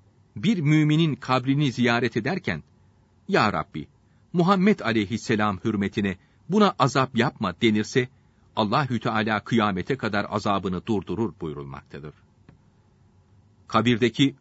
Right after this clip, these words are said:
ölüde his bulunduğunu bildiren çok hadis-i şerif vardır. Eshab-ı kiram ve tabiini ızam, kabri saadeti ziyaret ve istigase ederdi. Bunun için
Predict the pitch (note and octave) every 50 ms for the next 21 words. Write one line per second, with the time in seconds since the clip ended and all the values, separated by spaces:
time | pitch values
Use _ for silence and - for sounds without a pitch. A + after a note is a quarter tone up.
0 | _ - A2 A#2 A2+ A2 A#2+ A#2+ A2 - - A#2+ A2+ - - - A2+ G#2+ G#2 G2+
1 | G2 G#2+ G#2+ G2+ G2+ F#2 A2 G#2+ F#2 G2+ G2+ G2+ G#2 G2 - - C3 - - G2+
2 | G2 G2+ F#2 - G2+ F2+ - G2 G2 A2 - - D2+ C#2 C#2 C2+ - C#2 - _
3 | _ _ _ _ _ _ _ _ _ _ _ _ _ _ _ _ _ _ _ _
4 | _ B2 A#2+ - - B2+ C3+ C#3 B2 A#2 - - B2+ A2 A2 A#2 C3+ C#3+ - -
5 | _ _ _ _ - A2 A#2 A2+ - - _ _ - A#2 A2 A2 G#2+ G#2+ A2+ C3
6 | F3 C#3+ A#2+ A2+ - B2 A2+ G2 A2 G2+ G#2+ A2+ G#2+ - _ _ _ _ _ _
7 | _ _ _ _ _ _ - C#3+ E3+ D#3 C#3 C#3+ B2+ - - C#3 A2+ A2+ A2+ A2
8 | A#2 A2 - - G#2+ - - A#2 A2+ A2 A2 A2 A#2 B2+ - - _ _ _ _
9 | _ - A2 A#2 G2+ - A#2 - - - A#2+ F#2+ A2 F#2+ F#2 F2+ - - F#2+ D#2+
10 | D2+ - C#2+ C#2+ D2 C#2+ - _ D2+ - - _ _ _ _ _ _ _ _ _
11 | _ _ _ _ _ _ _ _ _ _ - G#2+ A#2+ C3 B2+ A#2 A2 - - A#2
12 | G#2+ G2+